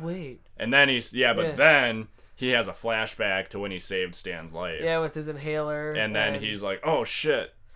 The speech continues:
Speaker 2: Okay, I think I remember who
Speaker 1: Battery
Speaker 2: Pennywise is
Speaker 1: acid.
Speaker 2: now."
Speaker 1: Yeah.
Speaker 2: Yeah. He's
Speaker 1: And
Speaker 2: like, he was, like, twenty feet tall and mouth full of razor sharp teeth, and he starts crying.
Speaker 1: Yeah, he starts crying like a little girl.
Speaker 2: Mm-hmm.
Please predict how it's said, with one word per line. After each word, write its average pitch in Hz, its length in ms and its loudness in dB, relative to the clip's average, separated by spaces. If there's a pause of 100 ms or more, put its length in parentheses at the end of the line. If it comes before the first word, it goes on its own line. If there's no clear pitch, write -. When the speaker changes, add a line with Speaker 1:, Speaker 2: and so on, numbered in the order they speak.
(320)
Speaker 2:
Okay, 151 520 6
I 156 100 4
think 180 200 2
I 165 60 8
remember 143 320 6
who - 180 4
Speaker 1:
Battery - 0 - (220)
Speaker 2:
Pennywise 113 340 6
is 120 100 4
Speaker 1:
acid. 117 180 0
Speaker 2:
now." 110 420 0 (200)
Speaker 1:
Yeah. 131 120 2
Speaker 2:
Yeah. 117 360 8 (240)
He's 135 140 -2
Speaker 1:
And 135 160 4
Speaker 2:
like, 120 80 -8 (140)
he 160 80 0
was, 160 120 2
like, 156 160 6
twenty 151 280 0
feet 156 260 -2
tall 135 340 0
and 131 120 0
mouth 123 260 0
full 131 160 -4
of 120 60 0
razor 120 280 -4
sharp 123 380 -2
teeth, 117 320 -6
and 98 80 -6
he 87 60 -8
starts 95 200 -6
crying. 80 500 -8
Speaker 1:
Yeah, 170 260 0
he 160 140 -6
starts 180 300 0
crying 147 340 -6
like 139 180 -8
a 135 40 -10
little 139 240 -8
girl. 127 380 -6
Speaker 2:
Mm-hmm. 98 240 -10